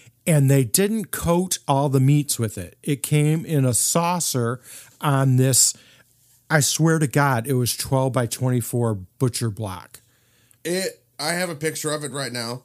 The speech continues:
Speaker 2: You need to think about those dimensions you just gave.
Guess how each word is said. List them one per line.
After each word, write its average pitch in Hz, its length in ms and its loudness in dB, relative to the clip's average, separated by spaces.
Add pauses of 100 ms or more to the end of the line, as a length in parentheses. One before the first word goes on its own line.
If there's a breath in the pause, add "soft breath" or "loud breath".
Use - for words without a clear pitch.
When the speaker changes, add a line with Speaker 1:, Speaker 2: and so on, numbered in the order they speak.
(140)
Speaker 2:
You 185 240 -2
need 220 220 -2
to 180 100 -4
think 147 460 -4 (100)
about 127 480 -4 (180)
those 123 340 -6
dimensions 117 520 -6
you 117 80 -6
just 117 220 -6
gave. 123 320 -8